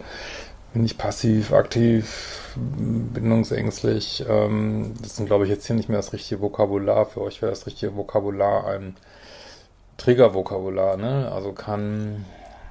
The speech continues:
ähm, kannst du sozusagen ihn so ein bisschen hin und her springen lassen, ohne dass du so sehr angetriggert wirst. Und,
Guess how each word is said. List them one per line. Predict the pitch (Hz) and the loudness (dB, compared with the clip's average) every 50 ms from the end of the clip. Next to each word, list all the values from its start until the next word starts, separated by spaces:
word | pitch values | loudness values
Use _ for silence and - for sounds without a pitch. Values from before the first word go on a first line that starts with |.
| - - | -12 -4
ähm, | 113 107 104 101 104 104 104 104 104 107 107 110 110 110 110 113 113 113 117 120 113 | 0 0 2 2 2 0 -2 -2 -2 -2 -2 -2 -4 -4 -4 -4 -6 -6 -6 -6 -4
kannst | - - 113 110 - - | 0 0 0 0 2 0
du | 110 | 0
sozusagen | 104 107 104 - - 110 101 101 104 101 | 0 0 -2 0 2 4 4 4 4 2
ihn | - 104 104 104 101 | 0 0 0 0 0
so | 101 104 | 0 0
ein | 104 | 0
bisschen | 101 98 - - 104 101 | 0 -2 -2 -2 -2 0
hin | 95 107 | 0 0
und | 107 98 - | 0 2 6
her | 110 107 | 4 4
springen | - - - 120 110 107 107 | 4 4 2 4 4 4 4
lassen, | 107 104 - - 107 | 2 2 2 2 0
ohne | 101 104 101 101 | 0 0 0 0
dass | 101 98 95 - - - - | 0 -2 -2 -4 -10 -12 -4
du | - 110 110 120 131 135 135 127 | -2 0 2 2 2 2 2 0
so | - - 123 117 | -2 -2 0 2
sehr | 110 117 113 | 4 4 2
angetriggert | 113 120 120 120 - - 123 120 123 120 113 - - - - - | 2 0 -2 -4 -4 -4 -2 0 0 0 -2 -4 -10 -18 -10 -4
wirst. | 117 113 117 131 135 139 139 143 - - - - - - - - - - - - - - - - - - - - - _ - - - - _ - - - _ | -2 2 2 2 2 2 -2 -4 -14 -20 -20 -20 -18 -18 -18 -16 -16 -16 -16 -18 -18 -18 -18 -18 -18 -18 -20 -20 -20 _ -20 -20 -20 -20 _ -20 -20 -20 _
Und, | - 113 113 113 113 117 117 117 117 117 117 117 117 113 110 107 - - - | 2 4 6 6 8 6 6 6 4 4 4 4 2 2 0 -2 -4 -6 -6